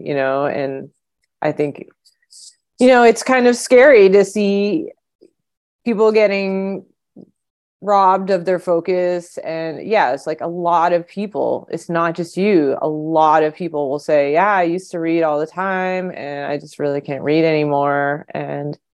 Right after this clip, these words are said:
it's like, well, I mean, just think about why that is, you know what I mean? It's like,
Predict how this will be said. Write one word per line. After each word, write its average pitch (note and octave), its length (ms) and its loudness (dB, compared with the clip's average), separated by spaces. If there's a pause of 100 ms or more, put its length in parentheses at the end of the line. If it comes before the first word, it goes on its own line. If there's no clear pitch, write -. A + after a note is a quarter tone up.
(340)
it's D#3+ 160 -2
like, D#3 360 2
well, F3+ 400 4 (200)
I E3 40 -6
mean, E3 240 0
just - 200 -14
think G3+ 180 2
about F#3 240 4
why F3 200 6
that D#3+ 220 6
is, - 440 4
you E3 140 -2
know D#3+ 100 -2
what D#3+ 120 -2
I D#3+ 100 -4
mean? E3+ 340 -2
It's E3+ 240 -8
like, D#3 300 -2